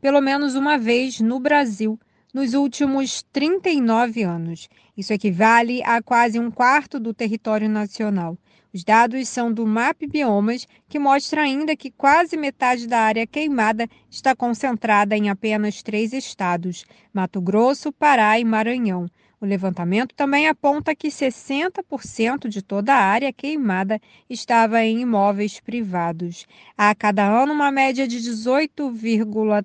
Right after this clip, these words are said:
três milhões de hectares são afetados pelo fogo, pouco mais de dois por cento do país. Em dois mil e vinte e três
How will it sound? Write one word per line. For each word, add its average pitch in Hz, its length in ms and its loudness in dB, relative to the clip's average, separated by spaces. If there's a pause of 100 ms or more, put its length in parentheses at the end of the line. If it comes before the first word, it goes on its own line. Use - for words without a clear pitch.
três 226 400 0
milhões 254 640 2
de 311 80 -4
hectares 254 720 0 (260)
são 285 260 -2
afetados 254 840 2
pelo 277 300 -2
fogo, 185 640 -4 (260)
pouco 220 320 0
mais 240 340 2
de 254 160 -4
dois 240 460 0
por - 220 -6
cento 254 440 -4
do 233 140 -6
país. 233 540 -2 (280)
Em 226 160 6
dois 247 240 6
mil 220 240 2
e 320 140 2
vinte 262 360 -4
e - 40 -18
três 254 460 -4